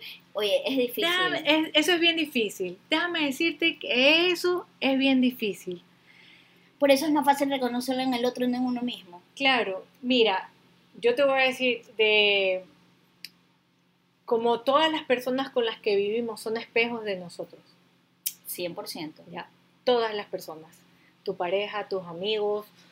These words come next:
Speaker 2: tu, tus hermanos, todos son reflejos de, de uno. Cuando, cuando yo empecé esto de aquí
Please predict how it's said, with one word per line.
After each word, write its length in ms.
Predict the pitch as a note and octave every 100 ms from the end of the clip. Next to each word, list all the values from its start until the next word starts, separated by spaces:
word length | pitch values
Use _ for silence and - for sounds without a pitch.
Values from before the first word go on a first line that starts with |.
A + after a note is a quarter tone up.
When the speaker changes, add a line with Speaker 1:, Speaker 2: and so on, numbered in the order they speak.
| _ _ _ _
Speaker 2:
tu, 720 | - G#3 G3+ G3 F#3 F3 F3 E3+
tus 180 | G3+ F#3+
hermanos, 760 | G3 F#3 A3 A3+ A3 A3+ A3 - _ _
todos 360 | B3+ C4+ C#4+ C4+
son 220 | B3+ B3+
reflejos 640 | A#3+ - A3+ A3+ A#3+ A#3+ - _ _ _ _
de, 280 | F#3 F3+ F3 F#3+
de 120 | G3
uno. 300 | G#3 D#3 D3 - _ _ _ _ _ _ _ _ _ _ _ _ _ _ _ _
Cuando, 880 | B3+ A#3+ A#3 A#3 A#3 A3+ A3 G#3 G3+
cuando 240 | A3+ A3
yo 160 | G#3 C4
empecé 640 | E4+ D#4+ D4+ C4 B3 A#3+
esto 240 | B3 - B3+
de 140 | A#3
aquí 380 | F#3+ - F3+